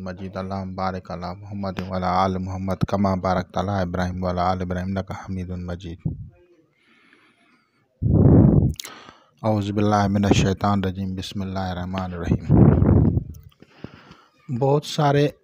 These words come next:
<clears throat> एमाल आपने देखे होंगे हुसूल दौलत के लिए कि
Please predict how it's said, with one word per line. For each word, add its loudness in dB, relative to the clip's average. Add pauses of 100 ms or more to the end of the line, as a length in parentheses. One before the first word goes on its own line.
(280)
<clears throat> 8 (260)
एमाल 4 (180)
आपने 0
देखे 2
होंगे 2 (1200)
हुसूल 2
दौलत 4 (100)
के 0
लिए -4 (1800)
कि 4